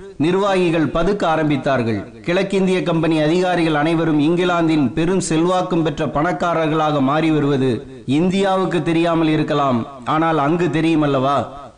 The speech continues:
இப்போதும் சில வட இந்திய அதிகாரிகள் தமிழகத்தில் சொத்து வாங்கினால் தெரிந்துவிடும் என்று தங்கள் சொந்த மாநிலத்தில் வாங்கி குவிப்பது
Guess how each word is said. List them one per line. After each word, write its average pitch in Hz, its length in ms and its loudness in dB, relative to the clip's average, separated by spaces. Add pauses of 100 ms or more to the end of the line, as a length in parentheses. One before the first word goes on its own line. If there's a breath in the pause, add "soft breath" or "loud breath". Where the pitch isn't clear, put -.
இப்போதும் 208 720 -2
சில 175 260 -2
வட 170 200 0
இந்திய 190 280 0
அதிகாரிகள் 175 600 0
தமிழகத்தில் 180 560 0
சொத்து 165 280 -2
வாங்கினால் 175 500 0
தெரிந்துவிடும் 165 520 2
என்று 151 480 2
தங்கள் 156 300 0
சொந்த 185 380 0
மாநிலத்தில் 165 600 0
வாங்கி 165 380 0
குவிப்பது 165 760 0